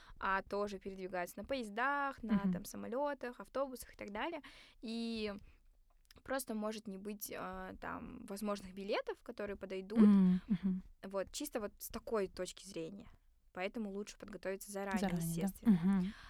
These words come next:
Speaker 1: А, ну и, наверное, самое главное, прежде чем что-то бронировать, нужно сначала посмотреть маршрут. А,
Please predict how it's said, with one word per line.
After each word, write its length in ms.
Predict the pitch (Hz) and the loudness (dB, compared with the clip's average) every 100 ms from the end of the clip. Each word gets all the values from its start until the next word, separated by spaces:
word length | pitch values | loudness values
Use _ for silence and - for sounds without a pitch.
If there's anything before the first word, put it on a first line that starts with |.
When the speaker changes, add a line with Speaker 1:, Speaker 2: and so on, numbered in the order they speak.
| - | -12
Speaker 1:
А, 400 | - 190 190 190 | -8 -4 -4 -2
ну 240 | 196 262 294 | -2 0 0
и, 180 | 247 233 - - - | -2 -4 -10 -20 -8
наверное, 500 | 208 208 220 214 202 | -4 0 2 2 -2
самое 360 | - 208 196 190 | -4 -6 -6 -4
главное, 400 | 196 302 392 269 | -2 -2 -2 -6
прежде 360 | - 240 220 | 2 2 2
чем 280 | - 196 190 | -2 -6 -8
что-то 320 | - 202 185 | -8 -8 -6
бронировать, 800 | 180 190 202 262 294 202 175 - 202 | -6 -4 -2 -2 -4 -6 -8 -10 -6
нужно 300 | 208 226 196 | -6 -6 -10
сначала 600 | 180 170 202 220 214 196 | -14 -6 -2 -2 -4 -8
посмотреть 460 | - - 180 190 196 | -12 -12 -10 -10 -10
маршрут. 520 | 180 - 190 175 - - - - - _ - | -12 -12 -14 -16 -18 -20 -20 -20 -20 _ -14
А, 460 | 185 180 180 185 | -8 -6 -6 -8